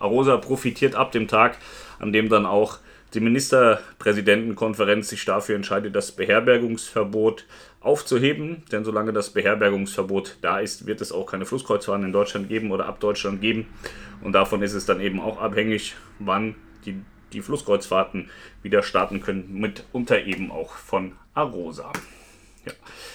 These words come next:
Ich habe gestern noch eine Frage bekommen. „Hallo Pascal, kannst du was zum Serviceplatzangebot von Odyssey of the Seas und Aida Nova im Vergleich sagen? Die Größe ist ja ähnlich, beziehungsweise ist etwas länger die,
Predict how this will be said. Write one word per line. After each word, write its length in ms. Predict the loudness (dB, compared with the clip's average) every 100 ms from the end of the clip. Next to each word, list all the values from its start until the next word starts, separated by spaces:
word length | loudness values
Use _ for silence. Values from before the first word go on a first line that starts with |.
| -20 -10
Ich 80 |
habe 80 | -2
gestern 220 | 0 0
noch 80 | 0
eine 180 | 0 -2
Frage 360 | 0 2 2 0
bekommen. 340 | -4 -6 -2
„Hallo 140 | -2
Pascal, 400 | 0 -2 0 -2
kannst 220 | 0 -4 -2
du 60 |
was 160 | -4 -2
zum 100 | -2
Serviceplatzangebot 1120 | 2 2 0 -2 -2 -2 -4 -4 -2 -2 -2
von 180 | -6 -4
Odyssey 440 | -4 -4 -4 -4
of 120 | -4
the 80 | -6
Seas 360 | -6 -6 -6 -8
und 260 | -6 -6
Aida 320 | -4 -2 0 0
Nova 300 | 0 -2 -2
im 80 |
Vergleich 400 | -4 -4 -2 -2
sagen? 360 | 0 0 0 -4
Die 120 | -6
Größe 320 | -4 -4 -4
ist 140 | -4 -2
ja 80 | 0
ähnlich, 580 | 0 0 -2 -4 -6 -12 -20 -20
beziehungsweise 680 | -16 -6 -4 -2 0 0 0
ist 240 | -6 -8 -8
etwas 340 | -4 -4 -2
länger 280 | -2 -2 -2
die, 280 | -2 -4